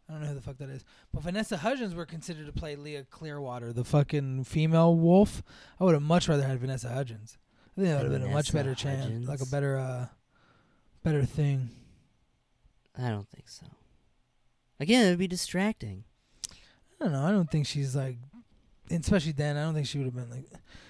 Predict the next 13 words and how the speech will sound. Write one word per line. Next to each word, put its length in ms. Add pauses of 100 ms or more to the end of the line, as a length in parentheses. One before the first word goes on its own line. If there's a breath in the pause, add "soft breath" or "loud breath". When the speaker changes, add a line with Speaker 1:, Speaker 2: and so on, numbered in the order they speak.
(160 loud breath)
Speaker 1:
I 120
don't 100
know. 160
Maybe 340
she's 220
competing 340
against 300
Kristen 260
Stewart 220
a 40
little 160
bit, 300
but 240